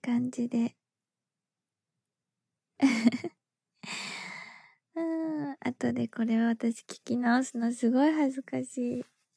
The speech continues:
お漏らししてる自分の声なんて聞いたら、どうしよう。<laughs>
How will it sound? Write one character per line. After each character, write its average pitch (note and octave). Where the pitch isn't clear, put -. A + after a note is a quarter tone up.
お A#3
漏 A#3+
ら C4
し A#3
し A#3
て A3+
る A3
自 A3
分 A3+
の A3+
声 A3
な A3+
ん A3+
て A#3+
聞 -
い A3+
た A3+
ら、 A3+
ど A#3
う A3+
し -
よ G#3+
う。 -
<laughs> F4+